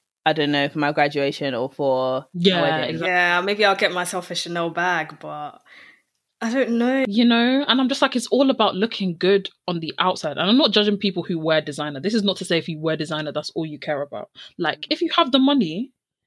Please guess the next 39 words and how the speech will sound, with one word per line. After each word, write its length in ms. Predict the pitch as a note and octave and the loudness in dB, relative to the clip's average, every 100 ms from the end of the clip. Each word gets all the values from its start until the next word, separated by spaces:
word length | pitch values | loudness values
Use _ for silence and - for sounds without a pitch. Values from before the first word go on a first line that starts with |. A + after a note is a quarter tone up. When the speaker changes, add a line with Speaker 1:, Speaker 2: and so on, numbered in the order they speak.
| _ F#3+ | _ 0
Speaker 2:
there's 180 | G#3+ | 0
a 180 | A3 G#3+ | 0 -2
sense 320 | - C4 A#3 | 0 2 2
of, 120 | A3+ G3+ | 2 -2
Speaker 1:
Splash. 100 | F3 | -2
Speaker 2:
yeah, 320 | A3+ B3 F3+ | 2 2 2
like, 280 | E3+ E3+ - | 0 -2 -4
you 180 | A#3 C#4+ | 0 4
know, 180 | G3 G#3+ | 4 2
exactly. 540 | D4+ F4+ - - C4+ - | 0 -2 -2 0 0 -2
<laughs> 100 | _ | _
Don't 140 | D4 D4 | -2 0
be 60 | |
scared, 260 | B3+ - C4 | -2 0 0
show 140 | - | 4
your 140 | C#4+ B3 | 4 4
drip, 320 | C#4+ B3 G3+ A#3 | 0 -4 -6 -2
you 160 | A3+ | 2
know, 140 | A3+ C#4+ | 4 4
like 220 | B3 A3 | 2 0
Speaker 3:
<laughs> 200 | C4+ C4 | -2 0
But 120 | G#3+ G#3+ | 0 4
that's 300 | A#3 C#4+ - | 4 4 0
the 120 | A3+ | 0
problem. 640 | - A#3 B3+ G3+ F#3 E3+ | 2 2 2 2 0 0
A 80 | E3+ | 0
lot 220 | G3 A#3 | 2 2
of 140 | G#3+ G#3+ | 2 0
them 280 | G3 F#3+ E3 | -2 -2 0
don't 380 | G3 G3+ E3+ - _ - - | 2 2 0 -8 _ -20 -18
have 280 | - F#3+ E3+ | -4 -4 -4
the 60 | D#3+ | -8
money. 520 | D#3 F3+ D#3+ C#3+ - _ | -8 -6 -8 -12 -20 _
Speaker 1:
Oh. 380 | E3+ G3+ C4 C4 - - | 0 2 2 -2 -6 -8
Speaker 2:
Look, 300 | C#4+ C4+ - - C6+ B5+ A#5+ - G#3 A3 | -6 -4 -6 -4 -2 -2 -4 -8 -12 0
look. 180 | D#4 - - - | 0 0 0 2
Speaker 3:
<laughs> 180 | - B3+ | 2 2
That's 220 | E4 E4 - D#4+ | 2 4 4 2
actually 400 | - - - | 0 -2 0